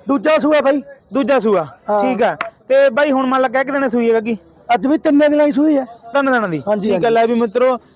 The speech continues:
Speaker 2: ਤਿੰਨ ਦਿਨਾਂ ਦੀ ਸੂਈ ਤੇ ਬਾਈ ਦੁੱਧ
Speaker 1: ਉਹ
Speaker 2: ਹੁਣ
Speaker 1: ਗਾਈਆਂ ਗੰਮੇ ਨਹੀਂ ਲੈ ਇਹਦਾ ਯਾਰ ਐਂ ਬਾਈ।
Speaker 2: ਠੀਕ ਆ। ਤੇ ਫੋਰ ਬਾਈ ਫੁੱਟ,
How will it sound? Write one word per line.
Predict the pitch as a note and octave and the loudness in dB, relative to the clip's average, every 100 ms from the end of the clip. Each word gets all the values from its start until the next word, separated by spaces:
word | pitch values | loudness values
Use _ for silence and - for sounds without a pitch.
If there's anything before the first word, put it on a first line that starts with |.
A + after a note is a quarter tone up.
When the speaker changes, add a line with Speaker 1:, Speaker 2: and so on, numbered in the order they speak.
| _ - | _ -4
Speaker 2:
ਤਿੰਨ | C4 | -2
ਦਿਨਾਂ | C#4 C#4 C4+ | 0 0 0
ਦੀ | |
ਸੂਈ | A3 A#3 B3+ | 0 -2 0
ਤੇ | C4 | 0
ਬਾਈ | C4+ | -2
ਦੁੱਧ | A#3 C#4 | 0 0
Speaker 1:
ਉਹ | C4+ | 2
Speaker 2:
ਹੁਣ | D4 | 0
Speaker 1:
ਗਾਈਆਂ | C#4+ C#4 D4 D4 | 2 2 2 2
ਗੰਮੇ | B3 C4+ B3 B3 | 2 0 2 2
ਨਹੀਂ | A3 | 2
ਲੈ | G#3 A3+ | 2 2
ਇਹਦਾ | A#3 C4 | 4 4
ਯਾਰ | A#3+ | 2
ਐਂ | A#3 G#3+ | 2 -2
ਬਾਈ। | D#3+ C#3 | -6 -8
Speaker 2:
ਠੀਕ | - B3+ G#3 | -4 -2 -2
ਆ। | E3 - _ _ | -4 -8 _ _
ਤੇ | A#3+ C4 C4 B3+ | 2 4 2 2
ਫੋਰ | A#3+ A#3 | 0 2
ਬਾਈ | A#3+ | 0
ਫੁੱਟ, | A3+ A3 | 0 -2